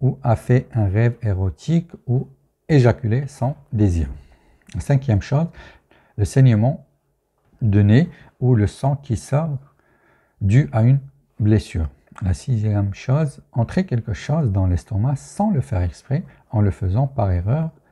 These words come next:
sous la contrainte ou en dormant. La septième chose, des vomissements involontaires.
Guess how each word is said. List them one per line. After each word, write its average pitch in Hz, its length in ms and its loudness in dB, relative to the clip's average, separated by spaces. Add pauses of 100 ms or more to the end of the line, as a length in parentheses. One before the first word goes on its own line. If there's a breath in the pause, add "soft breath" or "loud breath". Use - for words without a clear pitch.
sous - 260 -4
la 127 120 2
contrainte 135 600 -4
ou 160 260 -4
en 135 120 2
dormant. 90 360 0 (840 loud breath)
La 98 100 2
septième 139 420 -2
chose, 165 440 -4 (220)
des 104 140 2
vomissements 123 800 0
involontaires. 110 720 -2